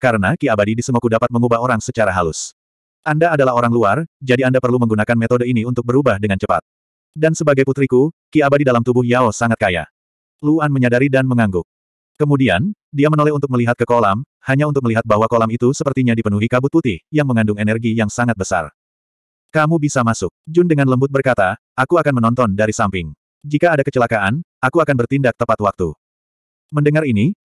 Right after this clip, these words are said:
Luan mengangguk dan hendak berjalan menuju kolam. Ketika dia sampai di tepi kolam, dia melihat ke kolam yang jernih dan menarik napas ringan. Tanpa ragu, dia melangkah masuk. Saat dia melangkah, rasa sakit ditransmisikan ke tubuhnya.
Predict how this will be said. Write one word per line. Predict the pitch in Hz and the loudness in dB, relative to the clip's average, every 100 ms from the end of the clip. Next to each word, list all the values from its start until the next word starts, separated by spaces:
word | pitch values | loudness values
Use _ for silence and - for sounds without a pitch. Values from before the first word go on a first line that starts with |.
| _ | _
Luan | 143 180 180 | 2 2 2
mengangguk | 143 120 127 117 | 2 0 0 0
dan | |
hendak | 110 127 131 | -2 0 -2
berjalan | 120 113 131 113 | -2 0 0 2
menuju | 110 113 110 | 0 0 0
kolam. | 101 82 73 _ _ - | 0 -2 -6 _ _ -4
Ketika | 147 156 160 | -2 2 2
dia | 147 | 2
sampai | 143 135 131 | 0 0 0
di | 123 | 0
tepi | 123 | 0
kolam, | 139 120 92 151 - - | 2 2 0 -2 -10 -6
dia | 127 | 0
melihat | 123 131 127 | 0 0 0
ke | 123 | 0
kolam | 113 123 | 0 2
yang | 120 110 | 0 0
jernih | 123 110 | 0 0
dan | 107 107 | 0 0
menarik | 117 135 113 | 0 -2 -2
napas | 107 104 | -2 -2
ringan. | 110 92 78 73 _ _ _ _ - | -2 -4 -6 -10 _ _ _ _ -2
Tanpa | 156 151 | 0 2
ragu, | 143 120 113 170 - - | 2 2 2 0 -4 -6
dia | 143 156 | 0 2
melangkah | 156 135 131 123 | 2 0 0 0
masuk. | 107 95 - _ _ _ _ _ _ _ | -2 -4 -10 _ _ _ _ _ _ _
Saat | - 143 160 160 | -8 -2 0 2
dia | |
melangkah, | 131 117 117 117 143 - _ 131 | 2 2 0 -2 -2 -8 _ -2
rasa | 127 143 | -2 0
sakit | - 147 | -2 -2
ditransmisikan | 135 127 123 139 139 165 107 95 | -2 -2 -2 -4 -2 0 -2 -2
ke | |
tubuhnya. | 104 95 87 80 73 | -2 -2 -4 -6 -10